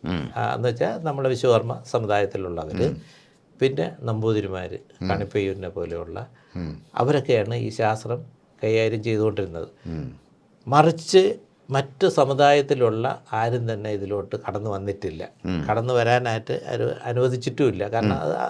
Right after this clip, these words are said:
Speaker 2: അറിയാലോ.
Speaker 1: അതെ,
Speaker 2: ആ,
Speaker 1: സാമൂഹ്യ ചുറ്റുപാടുകൾ അങ്ങനെ
Speaker 2: ആ,
Speaker 1: ആയിരുന്നല്ലോ.
Speaker 2: അങ്ങനെ.
Speaker 1: ആ.
Speaker 2: അപ്പൊ അവര് അവരുടെ ഒരു കുത്തകയായിട്ട്
Speaker 1: അതെ,
Speaker 2: വെച്ചുകൊണ്ടിരുന്നു.
Speaker 1: അതെ.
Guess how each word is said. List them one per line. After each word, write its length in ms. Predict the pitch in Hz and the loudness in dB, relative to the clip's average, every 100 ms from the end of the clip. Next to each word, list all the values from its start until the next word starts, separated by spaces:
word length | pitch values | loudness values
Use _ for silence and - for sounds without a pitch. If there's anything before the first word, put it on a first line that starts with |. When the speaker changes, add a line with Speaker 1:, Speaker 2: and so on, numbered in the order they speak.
| - | 4
Speaker 2:
അറിയാലോ. 340 | 180 170 117 107 135 | 10 12 12 12 12
Speaker 1:
അതെ, 140 | 120 98 | 12 12
Speaker 2:
ആ, 60 | - | 12
Speaker 1:
സാമൂഹ്യ 320 | 131 143 143 131 | 12 12 12 10
ചുറ്റുപാടുകൾ 480 | 131 143 135 127 113 | 10 12 12 12 12
അങ്ങനെ 180 | 101 92 | 10 8
Speaker 2:
ആ, 40 | |
Speaker 1:
ആയിരുന്നല്ലോ. 380 | 143 123 117 - | 8 6 2 -2
Speaker 2:
അങ്ങനെ. 120 | - | 0
Speaker 1:
ആ. 40 | 160 | 2
Speaker 2:
അപ്പൊ 120 | 156 156 | 4 6
അവര് 180 | 165 175 - - | 6 4 2 4
അവരുടെ 240 | 165 165 165 | 4 10 10
ഒരു 80 | 160 | 10
കുത്തകയായിട്ട് 500 | 160 170 165 151 143 | 10 12 12 12 10
Speaker 1:
അതെ, 60 | 147 | 4
Speaker 2:
വെച്ചുകൊണ്ടിരുന്നു. 560 | 127 120 113 - 90 85 | 10 12 12 10 6 4
Speaker 1:
അതെ. 160 | 80 | 4